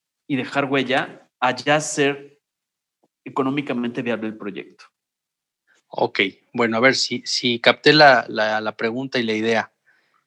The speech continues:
Speaker 2: Eh,
Speaker 1: Ujú.
Speaker 2: bueno, efectivamente, eh, hice un emprendimiento con esa idea,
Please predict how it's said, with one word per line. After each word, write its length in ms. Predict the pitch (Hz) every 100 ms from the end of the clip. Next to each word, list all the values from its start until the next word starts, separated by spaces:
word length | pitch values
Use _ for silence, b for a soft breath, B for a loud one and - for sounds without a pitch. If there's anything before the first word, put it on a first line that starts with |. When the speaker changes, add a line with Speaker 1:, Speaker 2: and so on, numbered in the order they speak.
| _
Speaker 2:
Eh, 340 | - 117 117 160
Speaker 1:
Ujú. 340 | 151 - - -
Speaker 2:
bueno, 180 | 139 127
efectivamente, 840 | 120 131 - 151 135 117 120 - _ -
eh, 560 | 139 127 123 123 123 113 -
hice 240 | 170 196
un 60 | 196
emprendimiento 760 | 185 147 127 127 143 147 147
con 140 | 123 123
esa 180 | -
idea, 420 | 117 120 143 220